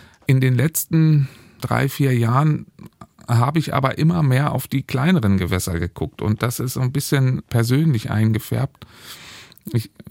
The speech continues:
sitze in Magdeburg, meine Gruppe auch, und ich wohne auf dem Land. Ich radel <laughs> also jeden Tag, also vom Dorf, äh, in die Stadt. Und da kommt man auch an vielen von diesen kleinen Gewässern vorbei.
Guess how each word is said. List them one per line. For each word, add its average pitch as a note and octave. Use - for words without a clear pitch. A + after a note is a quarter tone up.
sitze C3
in A#2
Magdeburg, C#3
meine B2
Gruppe B2
auch, C3
und B2
ich A#2+
wohne C#3+
auf B2
dem A#2+
Land. C3
Ich -
radel A2
<laughs> G#2+
also -
jeden B2
Tag, -
also B2+
vom B2+
Dorf, C#3
äh, C#3
in B2+
die A#2+
Stadt. -
Und B2+
da C#3
kommt F3
man E3
auch C#3
an D3
vielen E3+
von D3
diesen C#3+
kleinen C#3+
Gewässern B2+
vorbei. A#2